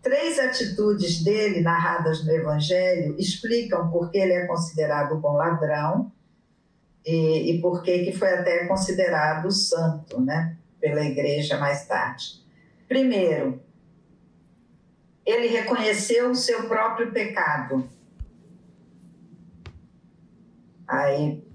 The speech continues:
pra nós é justo, pois recebemos o castigo merecido por nossas obras.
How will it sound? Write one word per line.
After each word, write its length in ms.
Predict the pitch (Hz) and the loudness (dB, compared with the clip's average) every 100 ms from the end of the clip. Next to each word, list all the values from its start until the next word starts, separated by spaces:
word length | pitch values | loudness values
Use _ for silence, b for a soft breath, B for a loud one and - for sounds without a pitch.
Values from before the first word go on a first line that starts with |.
| - - - | -20 -20 -4
pra 240 | 165 170 170 | 0 0 2
nós 640 | 170 170 175 180 - - | 2 2 0 -2 -8 -2
é 120 | 170 165 | 0 2
justo, 840 | 160 185 214 - - 277 302 - - - - _ | 2 2 2 -2 -2 -2 -4 -8 -20 -20 -20 _
pois 220 | - 180 175 | 0 0 2
recebemos 800 | 196 190 180 170 190 196 190 185 | 0 2 0 2 2 2 2 0
o 80 | 165 | 0
castigo 580 | 160 165 - 180 170 | -2 -2 -2 0 2
merecido 840 | 165 170 160 160 - 196 214 226 - | 2 2 0 -2 -4 -2 0 -2 0
por 220 | 208 185 | 0 2
nossas 540 | 180 190 208 202 202 | 2 0 0 -2 0
obras. 680 | 262 - - - - - | 0 0 -4 -8 -12 -18